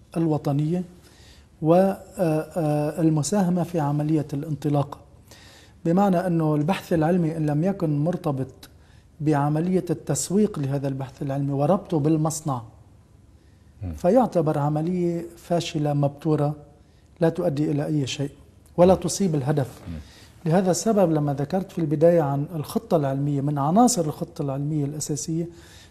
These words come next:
Speaker 1: تحقيق التكامل بين الجامعة والمصنع، بشكل أنه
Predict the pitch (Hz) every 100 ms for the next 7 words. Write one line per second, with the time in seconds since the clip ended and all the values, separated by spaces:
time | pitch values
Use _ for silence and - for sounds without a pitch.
0 | - - - 214 185 - 160 185 180 151
1 | 131 160 160 143 135 165 170 151 165 170
2 | - - - - - 156 147 156 - 156
3 | 120 - - - - - - - 165 160
4 | 196 202 170 180 165 160 165